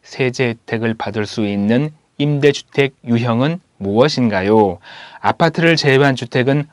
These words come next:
안 되는 것인가요? 라는 궁금증입니다. 앞으로 폐지가 될 유형의 임대주택에 한해서 과태료 없이 자진 등록 말소 시점까지 세제 혜택을 유지시켜 주게 됩니다.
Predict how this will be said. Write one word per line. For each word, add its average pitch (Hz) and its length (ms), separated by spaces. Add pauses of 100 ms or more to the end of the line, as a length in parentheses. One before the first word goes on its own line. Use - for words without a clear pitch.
안 107 220
되는 170 240
것인가요? 147 680 (220)
라는 104 380
궁금증입니다. 92 840 (560)
앞으로 156 400
폐지가 196 460
될 175 200
유형의 143 600
임대주택에 131 760
한해서 120 680 (360)
과태료 104 480
없이 123 460 (420)
자진 147 460
등록 127 320
말소 113 340
시점까지 110 880 (140)
세제 117 340
혜택을 113 480 (400)
유지시켜 120 800
주게 107 300
됩니다. 90 420